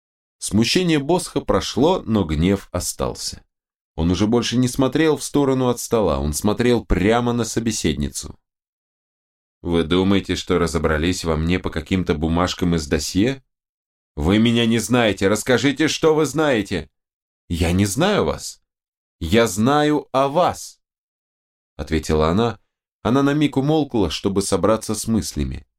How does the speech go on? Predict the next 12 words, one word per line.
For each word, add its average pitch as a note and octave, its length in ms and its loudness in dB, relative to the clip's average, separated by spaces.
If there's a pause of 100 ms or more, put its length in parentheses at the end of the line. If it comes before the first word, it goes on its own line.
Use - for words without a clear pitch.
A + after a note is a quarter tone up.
(220)
Вы D#3+ 320 -2 (340)
институциональный C3+ 1120 0
человек, B2+ 640 0
детектив C#2+ 540 -6
Босх. - 480 -6 (580)
Вся C#3 200 2
ваша B2+ 240 2
жизнь B2 340 -2
связана C3 540 0
с - 80 -10
социальными A2+ 760 0
институтами. D2 840 -4